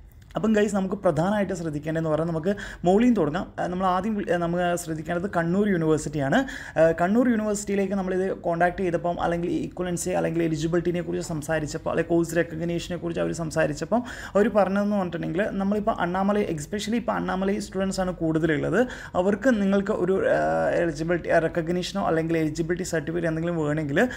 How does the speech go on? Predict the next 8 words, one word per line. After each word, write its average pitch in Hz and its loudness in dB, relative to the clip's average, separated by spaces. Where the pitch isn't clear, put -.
നമ്മൾ 196 2
ഒരു 220 0
ടെറിട്ടോറിയൽ 247 4
ജുറിസ്ഡിഫിക്കേഷൻ 202 -4
ലെറ്റർ 165 0
എന്ന് 202 0
പറഞ്ഞൊരു 165 0
ലെറ്റർ 165 -2